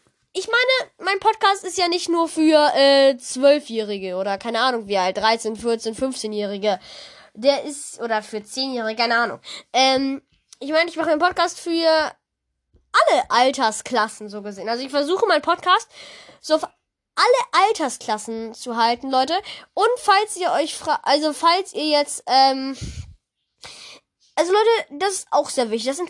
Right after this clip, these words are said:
das muss ich jetzt noch einmal ansprechen, weil es einfach das Wichtigste jetzt gerade ist. Leute, wenn ihr auf meinem Discord beitretet, was so cool wäre, oder was auch das,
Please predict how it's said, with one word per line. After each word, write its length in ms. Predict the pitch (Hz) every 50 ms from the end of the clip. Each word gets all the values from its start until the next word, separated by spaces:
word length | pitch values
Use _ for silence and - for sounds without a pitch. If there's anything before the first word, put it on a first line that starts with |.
| - -
das 200 | - 339 - -
muss 240 | 339 339 381 - -
ich 80 | 254
jetzt 140 | 247 240 -
noch 80 | - -
einmal 240 | 214 226 202 185
ansprechen, 320 | 220 233 - - 220 226 233
weil 80 | 240
es 60 | 262 247
einfach 180 | 285 285 294
das 220 | 285 269 - - 226
Wichtigste 480 | 269 285 - - 233 190 - - 208
jetzt 220 | 202 190 190 - -
gerade 240 | 190 190 190 175
ist. 300 | 120 127 120 - - - _ _ _ _ _ _ _ _ _ _ _ -
Leute, 300 | - 262 269 254 214 - _ _
wenn 300 | _ 214 208 277 285 -
ihr 120 | 392 403 -
auf 120 | 311 320
meinem 320 | 311 302 311 320 311 269 240
Discord 480 | 302 330 330 - - - 262 220 -
beitretet, 460 | - 196 190 202 - - 226 226 214
was 200 | 240 254 277 -
so 580 | - 240 226 226 247 311 359 392 403 415 415 427 - - - - - _ - - -
cool 160 | 349 381 403 370 339
wäre, 240 | 302 311 294 285 285
oder 100 | 285 285
was 160 | 311 330 -
auch 120 | - 339
das, 200 | - 311 - -